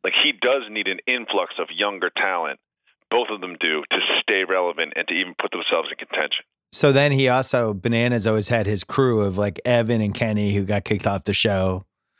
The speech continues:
Speaker 2: Leroy, who's basically the Carmelo of the situation. And that generation is now getting phased out too. Like, all of his peers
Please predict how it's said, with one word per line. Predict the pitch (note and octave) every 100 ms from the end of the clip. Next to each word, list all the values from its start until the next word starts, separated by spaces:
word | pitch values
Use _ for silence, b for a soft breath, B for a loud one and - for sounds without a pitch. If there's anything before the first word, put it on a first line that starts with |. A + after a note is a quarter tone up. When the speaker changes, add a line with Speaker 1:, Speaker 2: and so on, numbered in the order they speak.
| _ _ _ _ -
Speaker 2:
Leroy, | C3 C3 A#2+ A#2 A2+ A2
who's | A2 G#2
basically | A#2+ A2+ A#2+
the | A2
Carmelo | - A#2 A2+ G#2 G2+
of | G2 F#2
the |
situation. | F#2 G2 - G2 F#2+ - G2 F2+ b b b b b
And | C3 A#2 G2 - _ _ _ -
that | C#3 C3+
generation | C3+ A#2 A2+ G#2 A#2
is | G2
now | A2+ G2+
getting | G#2 G2
phased | - A2 F#2+ G#2+
out | F#2 -
too. | B2+
Like, | G2 F2+
all | B2 C3+
of | A#2
his | G#2+
peers | - - C#3 A#2 G2 F2+ - -